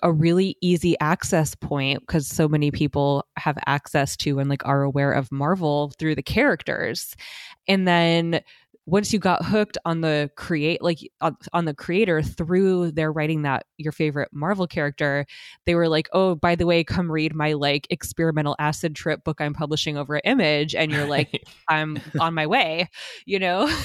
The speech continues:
Speaker 1: <laughs> So I think that there was, like, for a while, this really cool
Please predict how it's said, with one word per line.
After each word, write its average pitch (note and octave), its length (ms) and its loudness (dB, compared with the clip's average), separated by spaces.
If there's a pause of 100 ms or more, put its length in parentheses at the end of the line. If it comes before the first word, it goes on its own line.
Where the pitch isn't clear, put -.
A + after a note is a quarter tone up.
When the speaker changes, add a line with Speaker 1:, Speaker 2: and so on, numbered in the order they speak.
(120)
Speaker 1:
<laughs> D#4 240 0 (420)
So G#3 380 0
I G#3+ 100 0
think A3+ 240 -4
that F#3 300 2 (400)
there F3+ 140 0
was, F3+ 140 2
like, F#3 160 0
for F#3+ 200 0
a F3 60 4
while, G3 300 2
this E3+ 200 -4
really E3+ 400 -2
cool E3+ 680 0